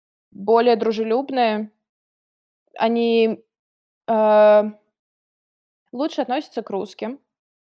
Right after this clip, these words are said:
потому что у них, э, очень мало про нас новостей, и они, в принципе, не знают, что у нас происходит, и мало кто этим интересуется. То есть, когда человек приезжает из России, исландец,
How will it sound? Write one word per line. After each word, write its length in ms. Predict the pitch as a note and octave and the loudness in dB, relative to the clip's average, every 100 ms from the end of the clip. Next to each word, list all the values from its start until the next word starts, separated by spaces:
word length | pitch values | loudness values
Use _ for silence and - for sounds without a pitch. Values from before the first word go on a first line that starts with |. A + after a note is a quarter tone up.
| _ _ _ _ _ _ _ | _ _ _ _ _ _ _
потому 300 | - G#3+ G#3+ | -4 -2 -4
что 400 | - A3 G#3+ G#3 | 0 4 4 4
у 60 | A#3 | 0
них, 400 | A#3 A#3+ - - | 0 -2 -4 -2
э, 560 | A3 G#3+ G#3 G3+ G3+ - _ _ - | 4 6 6 6 2 -2 _ _ -4
очень 300 | A#3+ A#3+ B3 | -4 -2 -4
мало 300 | A#3 A3+ A3 | 2 4 4
про 140 | A3 G#3+ | 0 -4
нас 220 | A3 A#3 | -4 -4
новостей, 760 | A3 G3+ G3+ - B3+ E4+ C4+ | -4 -4 -6 -6 -4 -4 -4
и 40 | A3 | -2
они, 180 | A3 A3 | -2 -4
в 60 | |
принципе, 420 | - A#3 A#3 G#3 G3+ | -8 -8 -10 -10 -8
не 120 | G3 | -6
знают, 260 | G3+ F#3 F3+ | -4 -4 -6
что 140 | F#3+ | -10
у 40 | |
нас 160 | F3+ F3 | -8 -8
происходит, 640 | - G3 - C4 C#4 A3+ _ _ _ _ _ - | -10 -12 -8 -6 -6 -8 _ _ _ _ _ -6
и 640 | A3+ A3 A3 G#3+ G3+ - _ _ _ | -2 2 2 2 0 -4 _ _ _
мало 280 | A#3+ A3+ A3+ | 0 2 2
кто 160 | A3+ A3 | 2 0
этим 260 | G#3 A3+ | 0 -2
интересуется. 840 | A3 A3+ A3 A3 B3 G3+ F3+ F#3+ F3 | -4 -2 -4 -2 -2 0 -2 -6 -8
То 140 | F3 F#3+ | -6 -8
есть, 180 | F#3 | -6
когда 280 | - G#3+ A3 | -4 2 2
человек 380 | A3 A#3+ A#3 A#3+ | 2 0 0 0
приезжает 380 | A3+ A#3+ A#3 A#3 | -6 0 0 -2
из 100 | A3+ | -8
России, 680 | A3+ B3 - G4 D#4 G#3+ - | -6 -6 -4 -2 2 0 -2
исландец, 640 | - A#3 B3+ B3 A3+ - | -6 -2 -2 -2 -8 -10